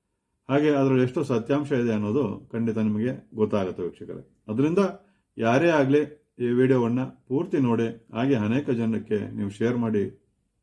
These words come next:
ಬ-, ಇನ್ನು ಯಾರು ನಮ್ಮ ಚಾನೆಲ್ನ ನೀವು ಸಬ್ಸ್ಕ್ರೈಬ್ ಮಾಡಿಲ್ಲ, ಎಲ್ರೂ ಸಬ್ಸ್ಕ್ರೈಬ್ ಮಾಡಿ.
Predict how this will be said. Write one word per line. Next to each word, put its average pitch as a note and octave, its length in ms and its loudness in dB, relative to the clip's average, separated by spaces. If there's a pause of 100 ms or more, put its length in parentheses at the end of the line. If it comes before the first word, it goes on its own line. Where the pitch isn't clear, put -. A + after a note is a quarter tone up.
(560)
ಬ-, - 320 -8 (140)
ಇನ್ನು C#3 240 4
ಯಾರು C3 500 2
ನಮ್ಮ A#2+ 260 -2
ಚಾನೆಲ್ನ A#2+ 360 -2
ನೀವು A#2 120 0
ಸಬ್ಸ್ಕ್ರೈಬ್ A#2 460 -2
ಮಾಡಿಲ್ಲ, C3 580 0 (800)
ಎಲ್ರೂ A#2+ 280 0
ಸಬ್ಸ್ಕ್ರೈಬ್ A2+ 440 2
ಮಾಡಿ. C3 520 0